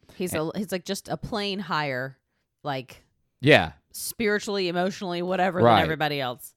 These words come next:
Speaker 2: We have Tommy Weber, played by actor Daryl Mitchell,
Speaker 1: <laughs>
Speaker 2: and he just play, he plays, his name is Lieutenant Laredo.
Speaker 1: Young Laredo.
Speaker 2: Yeah, he's the ship's pilot, a-, and in the show he was a boy, but of course the film takes place, there's, uh,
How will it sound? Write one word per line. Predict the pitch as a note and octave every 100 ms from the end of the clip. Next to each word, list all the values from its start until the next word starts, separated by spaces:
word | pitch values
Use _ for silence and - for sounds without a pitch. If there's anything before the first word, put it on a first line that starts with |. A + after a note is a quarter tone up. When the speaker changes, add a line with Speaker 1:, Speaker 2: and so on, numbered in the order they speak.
| _ _ _ _ - - -
Speaker 2:
We | B2
have | A2
Tommy | - B2+ C3+
Weber, | B2 A#2 B2 C3+
played | - A2+
by | F#2+ G2
actor | E2+ G2+ G2
Daryl | F2+ G2 F2+
Mitchell, | F#2+ C#3 F#3 F3 E3 -
Speaker 1:
<laughs> | -
Speaker 2:
and | G#2
he | A#2+
just | C3 -
play, | - B2 A#2 A#2
he | B2+
plays, | A#2+ C3 A#2 -
his | A#2+ A#2
name | A#2+
is | G#2 -
Lieutenant | G#2+ - C3 B2+
Laredo. | G#2+ A2 G#2 F2 D2+ D2+ _ _ - - -
Speaker 1:
Young | G#3+ G3 F3+
Laredo. | F3 F3 F3 E3+ E3
Speaker 2:
Yeah, | A#2 G#2 F#2 F#2+ B2+
he's | G#2 A2+ -
the |
ship's | G#2 A#2 -
pilot, | - A#2+ D3 F3+ - _ -
a-, | G#2+ -
and | A2+
in | A2
the | G#2
show | - F3+
he | F3
was | B2+ G#2
a |
boy, | F2+ A#2+ D#3 G#2 F#2 G#2 _ _
but | - A2
of |
course | - C3+ A#2+ - - -
the | F#2
film | G#2+ D3 D3+
takes | - A#2+
place, | - B2 A2 -
there's, | G#2+ F#2+
uh, | -